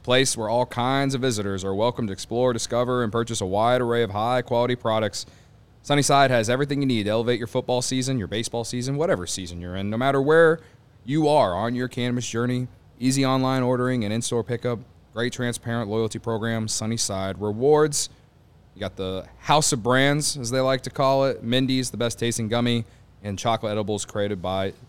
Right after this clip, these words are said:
James Beard award-winning chef Mindy Siegel and Cresco Labs. Got good news, Cresco, High Supply, uh, Wonder,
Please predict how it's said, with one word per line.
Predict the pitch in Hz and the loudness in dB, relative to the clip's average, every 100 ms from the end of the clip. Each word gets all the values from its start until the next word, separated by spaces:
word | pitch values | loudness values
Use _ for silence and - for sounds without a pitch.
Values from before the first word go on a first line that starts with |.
| - | -20
James | - 110 117 113 | -6 -2 0 -2
Beard | 104 104 104 | -2 -2 -2
award-winning | 98 101 92 98 | -2 -4 -4 -6
chef | 95 - 95 - | -6 -4 -6 -6
Mindy | 87 107 113 113 | -6 -4 -4 -4
Siegel | 104 - 147 147 139 | -4 -2 0 2 0
and | 104 | -2
Cresco | 110 101 - 95 | -4 -6 -6 -2
Labs. | 139 180 175 165 - - - - - - | 4 4 4 2 -6 -10 -20 -20 -20 -12
Got | 87 85 | -10 -8
good | 92 90 | -8 -2
news, | 147 170 165 165 | 0 2 2 0
Cresco, | - 139 135 - 143 143 135 135 - - - - | 0 0 0 0 0 2 0 -4 -14 -20 -20 -14
High | - 135 | 0 2
Supply, | 139 - 127 131 131 135 131 131 - - - - - | 4 0 -2 -2 0 0 0 -4 -10 -20 -20 -20 -12
uh, | 85 101 98 | -6 -2 -2
Wonder, | 107 135 139 135 135 135 | 0 2 2 0 0 -2